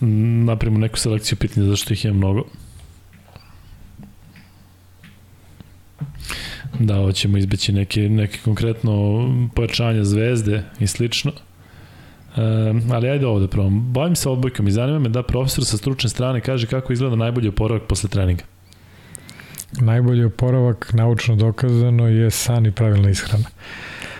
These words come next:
Speaker 2: E, sve ove stvari koje se koriste u oporavku od nekih savremenih, savremenih, nisu više ni savremene, hipohiperbarična komora,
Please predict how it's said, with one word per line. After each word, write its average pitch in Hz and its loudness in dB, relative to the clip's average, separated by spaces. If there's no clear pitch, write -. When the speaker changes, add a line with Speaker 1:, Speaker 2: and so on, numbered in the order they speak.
Speaker 2:
E, 107 4
sve 127 0
ove 117 4
stvari 107 2
koje 107 2
se 104 0
koriste 110 0
u 101 4
oporavku 104 2
od 104 4
nekih 98 2
savremenih, 107 4
savremenih, 95 4
nisu 104 2
više 104 0
ni 101 4
savremene, 98 4
hipohiperbarična 101 2
komora, 98 4